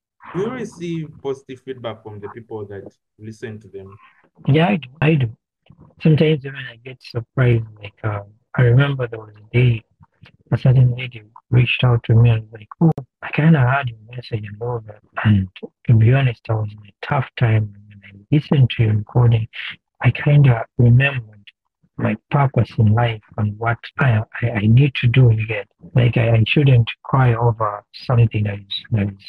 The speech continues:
Speaker 2: gone and all that, like, when it comes to relationships and everything. You get? So when, when someone reaches out and they tell you that you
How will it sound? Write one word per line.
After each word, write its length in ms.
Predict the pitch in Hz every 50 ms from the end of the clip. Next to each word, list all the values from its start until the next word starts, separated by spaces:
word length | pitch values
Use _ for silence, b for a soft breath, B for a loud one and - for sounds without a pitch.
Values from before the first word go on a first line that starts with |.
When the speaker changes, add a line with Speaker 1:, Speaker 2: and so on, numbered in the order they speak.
| - - -
Speaker 2:
gone 320 | 117 123 135 135 127 113 101
and 100 | 101 104
all 160 | 113 120 120 113
that, 160 | 107 101 101
like, 140 | 101 101 -
when 100 | 113 107
it 120 | 107 104
comes 260 | - - 120 120 - -
to 80 | 117
relationships 680 | 101 104 123 139 135 - - 113 - - 107 98 - - -
and 140 | 107 107
everything. 420 | 120 131 123 113 104 - - 117 - _ - - _ _ _ _ - - - -
You 80 | 127
get? 160 | 113 107 107 - _ _ _ _ _ _ _ -
So 280 | - - 170 147 131 - - _
when, 220 | - 165 160 160 160
when 160 | 160 160 151
someone 360 | - - 185 180 175 160 143
reaches 360 | 147 151 147 151 143 123 120 127
out 200 | 123 123 123 -
and 120 | 123 120 113
they 100 | 110 - -
tell 160 | - 127 123
you 140 | 120 117 113 117
that 160 | 113 107 - - -
you 60 | 110